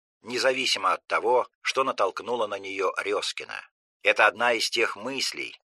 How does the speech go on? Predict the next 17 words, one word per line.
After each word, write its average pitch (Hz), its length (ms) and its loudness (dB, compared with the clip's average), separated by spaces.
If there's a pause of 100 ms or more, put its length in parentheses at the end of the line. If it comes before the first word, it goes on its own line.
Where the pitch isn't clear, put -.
(120)
весьма 98 420 0
для 95 160 -2
него 95 200 -2
характерных, 92 880 -2 (140)
которые 160 420 2
не 131 140 -6
являются 123 600 2
в - 140 -10
полном 131 380 -2
смысле 123 500 -6
философскими, - 1040 -2 (400)
не 101 140 -2
входят 113 400 2
ни 104 80 -4
в - 80 -4
какую 104 380 -2
систему, - 800 -2